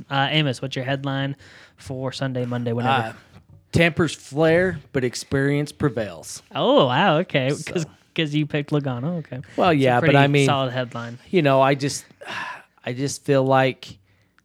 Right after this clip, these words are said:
Speaker 2: these experienced guys, the guys in the playoffs, they're just not gonna cut these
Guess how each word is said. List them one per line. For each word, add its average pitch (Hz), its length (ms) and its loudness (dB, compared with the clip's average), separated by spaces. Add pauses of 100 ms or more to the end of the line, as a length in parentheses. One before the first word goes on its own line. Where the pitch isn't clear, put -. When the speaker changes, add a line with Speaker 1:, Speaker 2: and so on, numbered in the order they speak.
(180)
Speaker 2:
these 127 540 -4 (320)
experienced 135 760 -4
guys, 123 400 0
the - 80 -18
guys 117 340 -4
in 131 80 -6
the 123 200 -4 (280)
playoffs, 120 640 -2 (960)
they're 180 300 6
just 151 280 -6
not 147 200 2
gonna 127 140 -4
cut - 360 0
these 127 640 -4